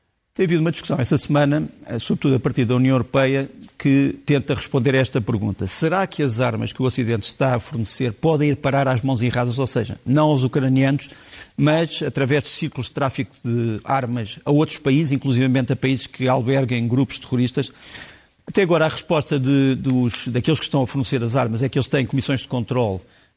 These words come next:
que mostram que as armas não podem ir parar a outras mãos, mas não te esqueças de uma coisa: é que algumas das armas, sobretudo as armas ligeiras,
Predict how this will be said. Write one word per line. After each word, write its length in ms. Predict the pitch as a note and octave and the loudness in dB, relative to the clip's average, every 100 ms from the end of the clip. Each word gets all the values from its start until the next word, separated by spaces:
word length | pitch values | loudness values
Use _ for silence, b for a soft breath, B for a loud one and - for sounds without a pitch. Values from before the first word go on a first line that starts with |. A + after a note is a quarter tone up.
| - | -8
que 500 | C3 A#2+ A#2 A2+ A2+ | -2 0 0 -2 -2
mostram 460 | B2+ D#3 D3+ - A#2 | 2 2 2 -2 -4
que 120 | C#3+ | -2
as 100 | B2+ | 0
armas 280 | C#3 B2 A#2 | 2 0 0
não 120 | E3 | 0
podem 300 | - C#3+ C#3 | 0 0 0
ir 60 | B2+ | -2
parar 360 | C3+ A#2+ A#2 | -2 0 0
a 80 | A#2+ | 2
outras 500 | C3+ C3 - A2+ G#2 | 4 2 0 -4 0
mãos, 420 | B2 A#2+ A#2+ C#3 - | 0 0 -2 -6 -4
mas 100 | B2 | 0
não 120 | E3+ | 0
te 40 | |
esqueças 240 | E3 D3 D#3 | 0 -2 -2
de 60 | |
uma 100 | F3+ | -2
coisa: 220 | F3 D3 | -2 -2
é 20 | C3 | -2
que 280 | - A#2+ - | -2 -4 0
algumas 360 | C#3+ D3+ D3 | 0 0 0
das 140 | D3+ B2 | 0 0
armas, 220 | A#2+ A#2+ | 0 -2
sobretudo 280 | B2+ C#3+ A#2+ | -2 0 2
as 80 | |
armas 220 | C3 B2+ A#2+ | 0 0 -2
ligeiras, 540 | B2+ A2 C3+ D#3+ - | -2 0 0 -2 -8